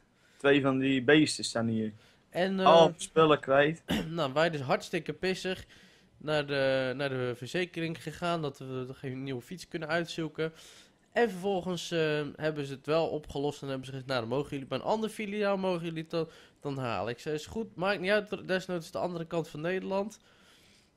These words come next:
Speaker 2: Nou, uiteindelijk hebben we dan, ehm, een, eh, heb ik, heb ik,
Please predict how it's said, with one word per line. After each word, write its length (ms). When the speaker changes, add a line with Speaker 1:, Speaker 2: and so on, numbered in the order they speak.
Speaker 2:
Nou, 180
uiteindelijk 460
hebben 240
we 60
dan, 280
ehm, 400
een, 280
eh, 240
heb 200
ik, 300
heb 280
ik, 200